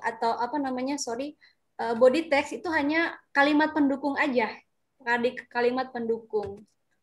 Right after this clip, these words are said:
Kalaupun tidak ada dicantumkan, tidak apa-apa, tetapi pesannya nanti tidak sempurna. Kenapa? Karena di sana tidak jelas belajar, cara belajar asik di, di alam itu yang menyampaikan ternyata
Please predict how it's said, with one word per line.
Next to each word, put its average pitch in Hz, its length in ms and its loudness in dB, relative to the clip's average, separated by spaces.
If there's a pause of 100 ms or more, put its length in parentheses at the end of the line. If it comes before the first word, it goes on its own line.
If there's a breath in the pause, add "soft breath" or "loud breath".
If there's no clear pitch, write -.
(140)
Kalaupun 247 400 0
tidak 233 240 0 (160)
ada 233 160 0
dicantumkan, 233 880 -2
tidak 208 320 2
apa-apa, - 560 -2
tetapi 349 480 -6 (320 soft breath)
pesannya 285 640 4
nanti 254 240 2
tidak 226 240 0
sempurna. 233 720 -6
Kenapa? 214 400 -4
Karena 285 480 0 (560 loud breath)
di 247 160 0
sana 254 320 2
tidak 233 240 2
jelas 294 480 4
belajar, 233 720 4
cara 254 240 0
belajar 233 560 0
asik - 240 -16
di, 233 160 -10
di 220 160 -6
alam 220 320 -2
itu 214 160 -8
yang 330 240 2
menyampaikan 247 720 -2
ternyata 269 480 -2